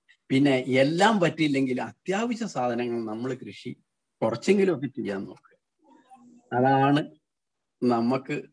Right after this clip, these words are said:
ജീവിതത്തിൽ സന്തോഷം തരുന്നതും cancer വരാതിരിക്കാൻ. എനിക്കാണെ കാര്യമായിട്ട് സ്ഥലം പോലും ഇല്ല. എന്നിട്ടും ഞാൻ ഈ ഗ്രോ ബാഗ് ഒക്കെ വെച്ച് അത്യാവശ്യം വീട്ടിലേക്ക് വേണ്ട പച്ചക്കറി സാധനം ഞാൻ വീട്ടിലുണ്ടാക്കുന്നുണ്ട്.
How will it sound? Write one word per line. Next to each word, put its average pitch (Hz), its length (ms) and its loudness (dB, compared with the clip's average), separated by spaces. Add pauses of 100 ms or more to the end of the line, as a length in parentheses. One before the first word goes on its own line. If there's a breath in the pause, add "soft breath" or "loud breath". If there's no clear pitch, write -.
(180)
ജീവിതത്തിൽ 127 400 0
സന്തോഷം 139 560 0
തരുന്നതും 120 340 -4
cancer 113 440 -8
വരാതിരിക്കാൻ. 104 680 -8 (920)
എനിക്കാണെ 196 400 6
കാര്യമായിട്ട് 165 380 6
സ്ഥലം 139 240 2
പോലും 120 220 2
ഇല്ല. - 240 -20 (440)
എന്നിട്ടും 127 600 0 (760)
ഞാൻ 143 240 4
ഈ 147 140 2
ഗ്രോ 135 240 4
ബാഗ് 135 320 2
ഒക്കെ 123 160 -8
വെച്ച് 120 260 -10 (240)
അത്യാവശ്യം 165 560 0
വീട്ടിലേക്ക് 117 400 -4
വേണ്ട 107 300 -8 (140)
പച്ചക്കറി 113 440 -6
സാധനം 107 420 -4
ഞാൻ 127 200 -2
വീട്ടിലുണ്ടാക്കുന്നുണ്ട്. 131 800 0